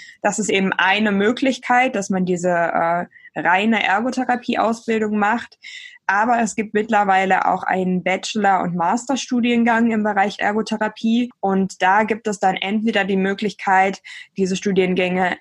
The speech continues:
hinten an die Ausbildung dran zu hängen. Oder es gibt mittlerweile auch schon Schulen, die bieten das parallel an, als duales Studium quasi, dass man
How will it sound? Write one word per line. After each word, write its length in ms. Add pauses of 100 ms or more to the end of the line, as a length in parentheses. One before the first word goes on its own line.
hinten 500
an 200
die 160
Ausbildung 720
dran 380
zu 240
hängen. 540
Oder 420
es 140
gibt 160
mittlerweile 640
auch 80
schon 200
Schulen, 380
die 80
bieten 320
das 300
parallel 640
an, 240
als 360
duales 540
Studium 560
quasi, 480
dass 240
man 300